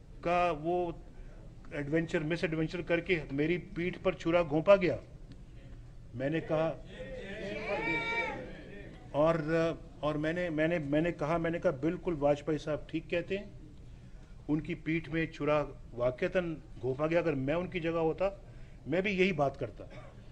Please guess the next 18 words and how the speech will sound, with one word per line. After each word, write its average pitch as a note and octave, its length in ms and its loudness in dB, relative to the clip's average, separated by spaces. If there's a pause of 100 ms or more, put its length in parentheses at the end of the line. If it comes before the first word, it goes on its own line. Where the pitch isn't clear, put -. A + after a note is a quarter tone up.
(240)
कि D3 520 -2
ये D#3+ 500 0
बिल्कुल, E3+ 480 0
अ, D3+ 200 2 (440)
यानी D3+ 240 0
कि E3 220 2
एक, D#3+ 240 -4
अ, C#3+ 540 0
जो C3 140 -2
है C#3 60 2
वो C#3+ 160 2 (320)
पीठ D3 200 2
में D#3 120 0
छुरा D3 220 0
घोंपने C3+ 360 -2
वाली F3 260 2
बात C#3+ 280 4
है, F#3 140 -4